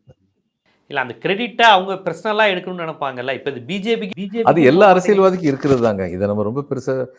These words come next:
Speaker 2: டிஸ்கஸ் கூட பண்ணவில்லை. எல்லா அரசியல்வாதியும் அப்படித்தான் இருப்பாங்க. யார் ஜெயிப்பாங்கிறத பொறுத்து அவங்க வந்து பெரிய ஆளா வந்து வலம் வருவார்கள், அவ்வளவுதான். இன்னைக்கு மோடி வந்து ஜெயிக்கிறாரு, பெரிய ஆளா வலம் வந்துகிட்டு இருக்காரு.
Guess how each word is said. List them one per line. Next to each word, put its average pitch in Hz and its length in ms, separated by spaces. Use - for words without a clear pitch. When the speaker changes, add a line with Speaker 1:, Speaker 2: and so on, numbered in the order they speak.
Speaker 2:
டிஸ்கஸ் 139 320
கூட 143 100
பண்ணவில்லை. 113 360
எல்லா 104 180
அரசியல்வாதியும் 160 380
அப்படித்தான் 143 240
இருப்பாங்க. 123 280
யார் 143 240
ஜெயிப்பாங்கிறத 151 680
பொறுத்து 127 320
அவங்க 120 180
வந்து 117 160
பெரிய 110 240
ஆளா 101 100
வந்து 98 220
வலம் 98 140
வருவார்கள், 85 440
அவ்வளவுதான். 82 380
இன்னைக்கு 123 300
மோடி 127 240
வந்து 113 180
ஜெயிக்கிறாரு, 101 360
பெரிய 117 300
ஆளா 104 140
வலம் 90 240
வந்துகிட்டு 82 260
இருக்காரு. 85 240